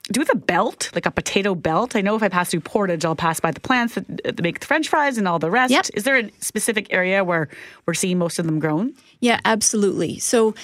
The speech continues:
Speaker 2: potato production really has to be, uh, located in areas where you have the right soil types and availability of water and the right climate. So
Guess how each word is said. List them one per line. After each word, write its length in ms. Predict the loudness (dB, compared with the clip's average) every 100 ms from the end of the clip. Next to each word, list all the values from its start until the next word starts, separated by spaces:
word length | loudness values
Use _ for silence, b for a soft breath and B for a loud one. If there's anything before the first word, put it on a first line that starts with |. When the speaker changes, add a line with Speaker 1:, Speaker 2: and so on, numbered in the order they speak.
| B
Speaker 2:
potato 360 | -2 2 2 2
production 840 | 2 2 2 2 0 2 2 0 -4
really 420 | -4 0 2 2
has 320 | 2 0 0 -2
to 100 | 0
be, 320 | 0 0 -2 B B B
uh, 220 | 0 2 2
located 460 | 0 0 0 2 0
in 100 | 0
areas 420 | 0 0 0 -2
where 100 | -2
you 140 | -2
have 180 | -2 -2
the 100 | -4
right 220 | -4 -4
soil 340 | -4 0 0 0
types 480 | 0 0 0 -2 -6 B B -2
and 260 | 2 4 4
availability 680 | 2 2 2 2 2 2
of 140 | 0 0
water 380 | 0 0 0 2
and 140 | 2
the 60 | 2
right 220 | 0 0
climate. 560 | -2 -2 0 -4 -10 -18 b b b
So 520 | 0 2 4 4 2